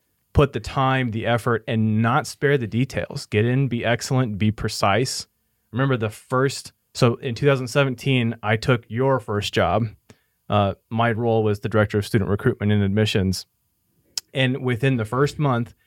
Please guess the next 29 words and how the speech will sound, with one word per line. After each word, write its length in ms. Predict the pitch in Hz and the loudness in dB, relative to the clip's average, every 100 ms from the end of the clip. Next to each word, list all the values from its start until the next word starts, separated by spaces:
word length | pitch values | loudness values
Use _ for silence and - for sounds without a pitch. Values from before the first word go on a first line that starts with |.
| _ 117 | _ 0
I 40 | |
had 80 | 120 | 0
to 60 | 120 | 0
start 240 | 131 127 | -2 -2
sending 320 | - 127 117 | 0 0 2
out 180 | 110 98 | 0 0
weekly 420 | 107 127 - 131 | 0 0 2 0
admissions 560 | 113 101 117 113 113 101 | 0 0 0 2 0 0
reports. 540 | 98 - 92 73 - - _ - _ _ _ _ _ - | -2 0 0 -2 -8 -14 _ -20 _ _ _ _ _ -6
And 160 | 131 | 0
they 60 | 143 | 2
were 160 | 139 120 | 2 0
riddled 640 | 101 104 139 160 143 104 | -4 -4 -2 0 0 0
with 200 | 110 - - | -2 -2 -6
errors, 580 | 127 135 101 87 - - _ - | 0 2 0 -4 -10 -12 _ -6
not 320 | 131 147 170 | -2 -2 -2
from, 280 | - 185 180 | -2 0 2
like, 280 | 165 143 113 _ _ _ _ _ | 0 -2 -4 _ _ _ _ _
the 140 | 180 120 | -4 -4
content 560 | - 160 190 113 120 - | 0 0 2 0 -4 -2
side. 360 | 113 104 123 | 0 0 2
Like, 200 | 123 107 | 2 0
we 200 | 123 143 | 0 0
had 260 | 131 143 165 | 2 0 0
our, 300 | 117 117 - | 0 0 0
our 180 | 113 104 | 0 -2
reporting 540 | 98 - 180 131 98 | -2 2 2 2 0
done, 220 | 95 98 113 | 0 0 0
but 180 | 131 | -2